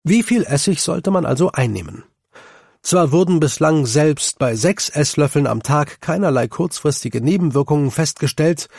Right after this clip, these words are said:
aber bis man mehr weiß, empfehle ich, Essig eher in küchenüblicher Dosierung zu konsumieren, etwa zwei Esslöffel am Tag.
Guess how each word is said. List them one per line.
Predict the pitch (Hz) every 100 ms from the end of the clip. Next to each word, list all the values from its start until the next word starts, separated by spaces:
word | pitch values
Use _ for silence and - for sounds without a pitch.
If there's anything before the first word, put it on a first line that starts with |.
| - - -
aber | - 139 135
bis | 151 -
man | 117 113
mehr | 175 143
weiß, | 143 143 -
empfehle | 156 147 208 214 147
ich, | 147 -
Essig | 156 170 175 143 165
eher | 156 147 135
in | 147 -
küchenüblicher | 196 - 143 131 143 143 131 131
Dosierung | 117 127 139 147 135 127
zu | 123
konsumieren, | 139 131 139 143 139 139 113 - - - _
etwa | - - 170 143
zwei | - 127 139 131
Esslöffel | - 113 - 117 120
am | 110 139
Tag. | - 98 - -